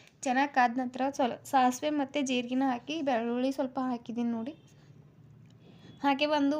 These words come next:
ಒಣಮೆಣಸಿನ್ಕಾಯಿ ನಾಲ್ಕು ಹಾಕಿದ್ದೀನಿ ನೋಡಿ. ಚೆನ್ನಾಗಿ ಮಿಕ್ಸ್ ಮಾಡ್ಕೊಂಡು ಇಲ್ಲಿ ನೋಡಿ ಅದಕ್ಕೆ ಒಗ್ಗರಣೆ ಕೊಡ್ತಾ ಇದ್ದೀನಿ ಇವಾಗ. ಇವಾಗ ಚೆನ್ನಾಗಿ ಮಿಕ್ಸ್ ಮಾಡ್ಕೊಳ್ಳಿ.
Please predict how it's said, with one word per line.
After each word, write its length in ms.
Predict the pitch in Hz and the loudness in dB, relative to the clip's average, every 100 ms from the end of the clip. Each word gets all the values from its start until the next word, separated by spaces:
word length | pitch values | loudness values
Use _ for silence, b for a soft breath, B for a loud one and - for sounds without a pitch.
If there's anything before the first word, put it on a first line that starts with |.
| 277 | 2
ಒಣಮೆಣಸಿನ್ಕಾಯಿ 680 | 254 277 269 269 269 277 277 | 2 2 0 0 -2 0 2
ನಾಲ್ಕು 220 | 247 254 269 | 2 0 0
ಹಾಕಿದ್ದೀನಿ 380 | 247 254 240 254 | -2 -2 -2 0
ನೋಡಿ. 160 | 233 285 302 | 0 -4 -2
ಚೆನ್ನಾಗಿ 260 | 254 254 262 | -2 0 0
ಮಿಕ್ಸ್ 200 | 247 - 262 | -2 -4 -2
ಮಾಡ್ಕೊಂಡು 400 | 247 240 247 254 277 | -2 -4 -4 -2 -2
ಇಲ್ಲಿ 120 | 262 247 | 0 -2
ನೋಡಿ 160 | 240 254 | 0 -2
ಅದಕ್ಕೆ 240 | 240 233 262 220 | -2 -4 -2 0
ಒಗ್ಗರಣೆ 320 | 226 226 233 226 | -2 -6 -6 -8
ಕೊಡ್ತಾ 240 | 208 214 202 | -4 -4 -4
ಇದ್ದೀನಿ 220 | 202 202 | -6 -8
ಇವಾಗ. 160 | 196 190 - - - _ _ _ _ _ _ _ _ _ _ _ _ _ _ _ _ _ _ _ _ _ _ _ _ _ _ _ _ - | -10 -12 -18 -20 -20 _ _ _ _ _ _ _ _ _ _ _ _ _ _ _ _ _ _ _ _ _ _ _ _ _ _ _ _ -4
ಇವಾಗ 160 | 262 262 269 | -2 2 2
ಚೆನ್ನಾಗಿ 320 | 240 254 262 | 2 4 2
ಮಿಕ್ಸ್ 220 | 233 - 269 | 0 -2 -2
ಮಾಡ್ಕೊಳ್ಳಿ. 380 | 240 220 220 254 | -2 -2 -2 -2